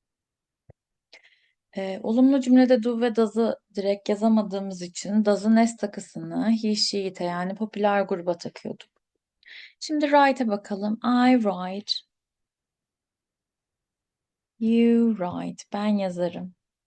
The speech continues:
Sen yazarsın. He writes. O yazar. We write. Biz yazarız. You write. Siz yazarsınız.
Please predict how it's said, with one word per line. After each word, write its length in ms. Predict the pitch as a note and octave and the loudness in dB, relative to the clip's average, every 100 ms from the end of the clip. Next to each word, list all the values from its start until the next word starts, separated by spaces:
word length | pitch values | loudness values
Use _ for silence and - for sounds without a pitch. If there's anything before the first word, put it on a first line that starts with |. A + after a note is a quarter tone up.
| _ _ _ _ _ _ _ _ _ | _ _ _ _ _ _ _ _ _
Sen 360 | - G#3+ G#3+ | -6 0 2
yazarsın. 760 | G#3 G3 F#3+ F#3 F3+ - _ _ _ _ _ _ _ _ _ _ _ | 2 0 0 -2 -6 -12 _ _ _ _ _ _ _ _ _ _ _
He 680 | - A#3 A#3 A#3 A#3 A#3+ B3+ _ _ _ _ _ _ - | -8 -2 2 4 4 2 -4 _ _ _ _ _ _ -10
writes. 1000 | G3+ G3+ G3 F#3+ G3+ A#3 A3+ - - - | -4 -2 0 0 -2 -4 -8 -16 -16 -14
O 120 | - G3 | -6 -2
yazar. 840 | G3 F3+ F3 F3 F#3+ - - - _ _ _ _ _ _ _ _ _ _ _ _ | -2 -4 -8 -8 -12 -12 -14 -18 _ _ _ _ _ _ _ _ _ _ _ _
We 540 | G#3 G#3+ A3+ A3+ A#3 A#3 | -2 2 4 4 4 4
write. 680 | G3 F3+ F3+ F#3 G3 A3+ - - _ _ _ | 2 -2 -2 -4 -2 -2 -4 -8 _ _ _
Biz 180 | G3+ F#3+ | -14 -6
yazarız. 760 | F#3 F3+ F3+ E3+ - - - - _ _ _ _ _ _ _ _ _ _ _ _ _ _ _ _ _ - | -6 -4 -6 -8 -8 -16 -20 -20 _ _ _ _ _ _ _ _ _ _ _ _ _ _ _ _ _ -12
You 440 | F#3+ A3 B3 C4+ | 0 2 4 4
write. 720 | G3 F3+ E3+ F3 A3 B3 - _ _ _ - | 2 2 -2 -2 -4 -4 -12 _ _ _ -12
Siz 300 | - G#3+ G3 | -6 -4 0
yazarsınız. 1080 | F#3 F3 F3+ F3 F3+ E3 D#3+ F3 - - | 0 0 -2 -4 -8 -12 -12 -12 -16 -20